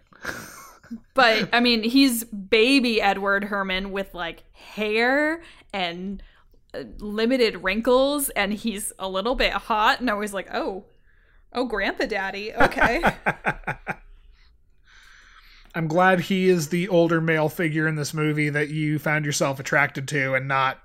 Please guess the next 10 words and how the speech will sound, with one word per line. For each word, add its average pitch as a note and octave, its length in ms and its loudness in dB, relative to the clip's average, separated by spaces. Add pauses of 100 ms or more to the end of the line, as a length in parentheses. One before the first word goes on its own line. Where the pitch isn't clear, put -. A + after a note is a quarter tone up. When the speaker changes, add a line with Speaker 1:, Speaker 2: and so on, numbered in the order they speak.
(120)
Speaker 1:
the C3+ 100 2
actual C3 380 0
grandpa. B2 540 -4 (1300)
Speaker 2:
The D#4 140 0
actual G#4 400 2
grandpa C4 400 0
was A3+ 240 -4
crazy. - 840 -2
<laughs> - 40 -14 (440)
Speaker 1:
Yes. - 720 -4